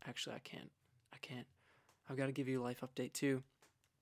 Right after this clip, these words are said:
I got my tattoo changed. I don't know if y'all knew. Probably not. I had a tattoo that said "she" on my back, and that's, like, something I got when I first decided to transition. But it's just, like,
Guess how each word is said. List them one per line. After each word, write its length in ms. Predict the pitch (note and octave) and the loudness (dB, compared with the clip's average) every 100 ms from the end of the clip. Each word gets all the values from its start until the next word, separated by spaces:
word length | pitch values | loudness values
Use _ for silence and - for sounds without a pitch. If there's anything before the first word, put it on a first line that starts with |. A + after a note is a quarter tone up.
| _ - - - - | _ -20 -16 -16 -4
I 60 | C#3+ | 2
got 180 | C#3+ D3+ | 4 4
my 120 | C#3+ | 2
tattoo 540 | C3+ D3 C#3 - G3+ | 2 2 2 2 2
changed. 520 | F#3+ - F3+ F3 F3 - | 4 2 4 4 2 -2
I 60 | D3 | -2
don't 140 | E3 | 0
know 100 | D#3 | 0
if 160 | D3+ - | 0 0
y'all 160 | D3 C#3 | 2 2
knew. 320 | C3+ D#3+ E3 _ _ _ | 0 -2 -4 _ _ _
Probably 240 | - D3 | 0 2
not. 320 | C3+ D3 D#3+ - _ - _ _ | 4 2 0 -6 _ -20 _ _
I 40 | C#3+ | 0
had 140 | C#3 | 0
a 40 | B2+ | 0
tattoo 500 | - C3+ - C3+ B2+ | -2 -2 2 4 4
that 160 | B2+ | 2
said 220 | - B2 A#2 | 0 0 0
"she" 400 | - C#3 C#3 C#3+ | 0 0 0 0
on 100 | C3 | -2
my 100 | B2+ | 0
back, 460 | A#2 B2 C3 - - _ - - _ _ _ | 0 -2 -2 -6 -16 _ -20 -20 _ _ _
and 440 | C3 B2 A#2+ A#2 - - _ - | 0 2 0 -2 -8 -16 _ 0
that's, 260 | C3 B2 | 0 2
like, 160 | C3 - | 0 0
something 320 | - E3 D#3 | 0 4 6
I 60 | C#3+ | 6
got 140 | C3+ | 4
when 100 | B2 | 2
I 80 | A#2+ | 0
first 300 | - B2 - | 0 -2 0
decided 360 | C3 B2+ A#2 | 0 2 2
to 80 | A2+ | 0
transition. 600 | - A#2 A#2 D3+ - B2 - _ _ _ _ _ _ _ - - - - - _ _ _ _ _ _ | -2 0 0 0 0 -6 -10 _ _ _ _ _ _ _ -20 -20 -20 -20 -20 _ _ _ _ _ _
But 280 | D3 C3+ C3+ | 4 6 6
it's 180 | C3 - | 2 2
just, 280 | D#3+ - - | 2 4 4
like, 240 | C#3 C3+ | 4 2